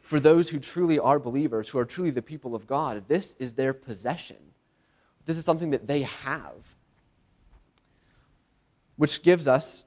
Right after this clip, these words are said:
just in passing, another reason not to ne-, not to neglect it, not only because of where it's from, but because this is something that we actually have, and it's something that's in our possession. We truly should give much attention to it and much heed to it.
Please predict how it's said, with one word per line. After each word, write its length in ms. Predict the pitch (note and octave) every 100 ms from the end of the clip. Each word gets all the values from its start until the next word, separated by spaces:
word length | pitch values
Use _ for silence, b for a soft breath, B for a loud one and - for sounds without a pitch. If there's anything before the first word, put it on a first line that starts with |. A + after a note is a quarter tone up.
| _
just 180 | C#3+ -
in 100 | B2+
passing, 400 | D#3 D#3+ C3+ B2
another 380 | C#3 C#3+ E3 C3+
reason 460 | C#3+ D3 B2 A#2 A#2
not 240 | C#3 -
to 100 | C3+
ne-, 240 | B2 A#2 B2+
not 200 | C#3 -
to 80 |
neglect 420 | B2+ A#2+ C3+ - -
it, 120 | - b b b -
not 200 | C#3+ F3+
only 180 | F3
because 320 | D3 C#3+ D#3+ C#3
of 140 | A#2+
where 180 | C3+ A#2+
it's 140 | -
from, 420 | - E3+ B2 G#2+
but 140 | A2+ A2+
because 600 | C#3+ D#3+ C3+ A#2 - - _ _ _ _
this 100 | E3
is 100 | E3+
something 360 | E3+ D3+ D3 B2+
that 240 | - -
we 140 | C#3+ D3
actually 440 | D3+ - C#3 A#2
have, 640 | A2 B2+ C#3 D2 C2+ _ _ _ _ _ _ _ _ _ _
and 120 | C#3+ C#3+
it's 100 | C#3
something 240 | D3+ E3
that's 220 | B2+ - -
in 160 | D#3+
our 140 | F3 D3+
possession. 800 | C#3+ A#2 D3 - A#2+ F#2 G#2 - _ _ _ _ _ _
We 140 | C3+ D3+
truly 380 | - F#3+ C#3+
should 520 | B2 - E3+ C3 A2+ A#2+ _ _ _ _ _ B2
give 220 | D#3+ B2+
much 220 | C#3+ -
attention 480 | C3 D3+ D#3 D3+ A#2
to 180 | B2+ G2+
it 100 | G#2
and 80 |
much 200 | A#2+ C3
heed 280 | - C#3 B2+
to 140 | - C#3+
it. 200 | -